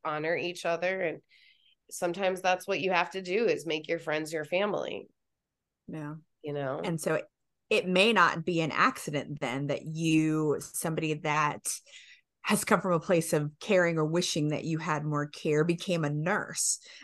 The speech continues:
Speaker 2: Um, so as your profession, you are caring for other people. So, um,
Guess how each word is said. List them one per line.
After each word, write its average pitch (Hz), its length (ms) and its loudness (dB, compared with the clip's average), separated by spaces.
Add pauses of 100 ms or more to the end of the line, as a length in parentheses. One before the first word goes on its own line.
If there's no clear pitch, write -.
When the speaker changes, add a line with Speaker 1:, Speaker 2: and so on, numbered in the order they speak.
(140)
Speaker 2:
Um, 151 280 4
so - 220 2
as 196 200 8
your 180 120 6
profession, 156 840 4
you 175 380 2
are 147 380 4 (220)
caring 160 580 2 (220)
for - 200 2
other 151 200 4
people. 139 500 -4
So, 156 420 0 (400)
um, 160 580 6